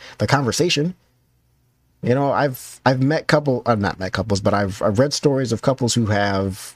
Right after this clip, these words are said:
who, where the lady said hi first, or where the lady made the first move. That's fine. I even,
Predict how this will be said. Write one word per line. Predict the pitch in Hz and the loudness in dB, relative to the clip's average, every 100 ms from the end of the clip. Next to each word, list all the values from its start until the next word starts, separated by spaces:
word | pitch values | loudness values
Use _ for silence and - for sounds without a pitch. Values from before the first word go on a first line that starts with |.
| _ | _
who, | - 135 120 | 0 0 0
where | - 120 | 0 0
the | 127 | 2
lady | 123 185 160 170 - _ _ _ _ - | 0 0 -2 -4 -10 _ _ _ _ -8
said | - 180 | 0 2
hi | 190 226 | 0 0
first, | 143 87 - - | 0 0 -6 -6
or | 117 | -2
where | 120 | 0
the | 135 | 2
lady | 147 170 156 143 | 0 0 0 0
made | 143 165 | 0 0
the | 151 | 0
first | 180 175 | -2 0
move. | 170 208 107 - - _ _ _ _ | 0 0 -2 -6 -18 _ _ _ _
That's | 160 196 | -2 -2
fine. | - 170 226 - 117 - _ _ _ _ - | 0 -2 0 -4 -8 -14 _ _ _ _ 2
I | 135 196 | 2 2
even, | 190 185 175 165 | 0 0 0 0